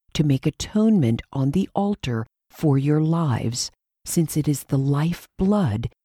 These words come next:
that makes atonement. Therefore, I say to the Israelites, none of you and no alien who resides among you may eat blood. Any Israelite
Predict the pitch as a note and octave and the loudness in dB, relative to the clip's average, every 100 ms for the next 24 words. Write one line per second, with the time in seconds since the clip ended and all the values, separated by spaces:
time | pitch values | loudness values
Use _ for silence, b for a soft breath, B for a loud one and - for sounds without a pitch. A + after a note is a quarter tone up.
0 | _ F#3+ - A#2+ A2+ - C#3+ - F3 D#3+ | _ -2 0 -2 -2 -4 -6 -2 2 4
1 | D3+ G#2 - - _ _ _ _ _ - | 4 0 -6 -14 _ _ _ _ _ 0
2 | C#3+ E3 F#3+ - A3+ F#3 C3 B2+ _ _ | 2 2 0 -2 -2 0 0 -4 _ _
3 | D3 D3 - - G3+ A3+ - F#3 D3 - | 0 0 -2 -2 0 0 -2 -2 -2 0
4 | C3 A#2+ B2 A#2+ A#2 A2 B2+ - - _ | -2 -2 -2 0 0 -2 -4 -6 -16 _
5 | _ D3+ D3+ F3 G#3+ G#3+ - B2+ G#2 A2+ | _ 0 2 4 2 0 0 -4 -4 -8
6 | _ _ - D3+ C#3 D3 D#3 F#3+ G#3 - | _ _ 0 2 4 2 2 2 -2 -2
7 | A3 G#3+ D#3 A#2 A2+ - _ - C#3 C3+ | 0 2 0 0 -2 -6 _ 2 4 2
8 | B2 C#3+ D3 E3 G#3 G#3 A3+ A#3 F3+ C3 | 0 0 0 0 0 4 6 4 4 2
9 | A2 - _ - C#3 B2+ - - C#3+ C#3 | 0 -4 _ 2 4 4 0 -4 0 0
10 | - - _ D3+ C#3 G2+ G#2+ - _ _ | -2 -16 _ 2 2 2 -4 -12 _ _
11 | _ _ _ _ _ _ _ - F3 A3 | _ _ _ _ _ _ _ 4 4 4
12 | B3 - B3+ A#3 D3 B2 A#2+ A#2 A#2 | 0 0 0 0 0 2 2 0 -2